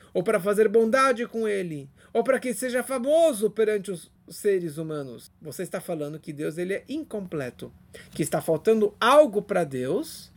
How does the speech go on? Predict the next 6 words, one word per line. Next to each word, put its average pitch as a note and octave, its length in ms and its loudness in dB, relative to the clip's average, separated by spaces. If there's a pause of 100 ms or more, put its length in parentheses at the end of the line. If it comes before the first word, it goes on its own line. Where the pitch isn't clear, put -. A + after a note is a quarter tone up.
(160)
que D3 100 -2
o B2+ 60 0
ser F3+ 260 0
humano A#3+ 680 4 (160)
pode A3+ 360 0
completá-lo. F#3+ 680 -4